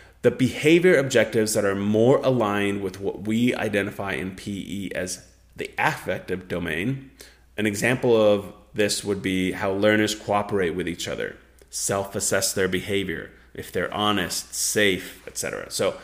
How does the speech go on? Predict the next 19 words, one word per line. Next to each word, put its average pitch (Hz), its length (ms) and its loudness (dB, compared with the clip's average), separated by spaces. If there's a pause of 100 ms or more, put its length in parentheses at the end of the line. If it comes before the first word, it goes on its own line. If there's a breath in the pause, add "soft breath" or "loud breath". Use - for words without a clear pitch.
(500 loud breath)
so 131 340 4 (180)
as 143 240 2
we 175 120 0
start 180 300 0
to 220 140 2
wrap 110 320 -2
up 98 360 -2
this, - 640 0
uh, 85 400 -2 (260)
first 120 380 4
piece - 340 -4
here, 87 260 -2
we 90 120 -2
have 90 100 -6
a 87 60 -8
little 139 260 4
bit 147 140 2
to 123 80 -4
go. 85 300 -4